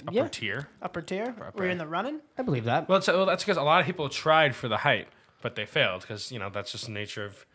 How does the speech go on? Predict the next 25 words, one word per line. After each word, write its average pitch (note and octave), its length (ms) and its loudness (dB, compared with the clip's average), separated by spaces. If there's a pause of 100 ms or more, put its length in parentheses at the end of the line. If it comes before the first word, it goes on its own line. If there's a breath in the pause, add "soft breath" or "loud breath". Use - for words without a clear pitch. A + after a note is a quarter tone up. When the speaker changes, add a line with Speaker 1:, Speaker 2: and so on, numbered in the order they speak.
(360 soft breath)
Speaker 1:
going G#2 260 -2
for A#2 120 -6
gold, G#2+ 380 0
you A2+ 80 -6
know? B2 180 -2 (500 soft breath)
But A#2 200 -2
I, B2 180 2
like, B2+ 160 0
like A#2+ 120 -4
I A#2 40 -2
said, A2 200 0
I A2 200 2
just A#2+ 240 -4
focused A#2+ 400 -6
on G2+ 280 -6 (320 soft breath)
the G2+ 120 -4
scale A#2+ 720 0
of C3+ 80 -4
everything D#3+ 580 -6 (180)
and A2 220 -8
also A2 300 -4
making G#2+ 320 -10
it G2+ 200 -10
more G#2 280 -6
intricate G#2 600 -10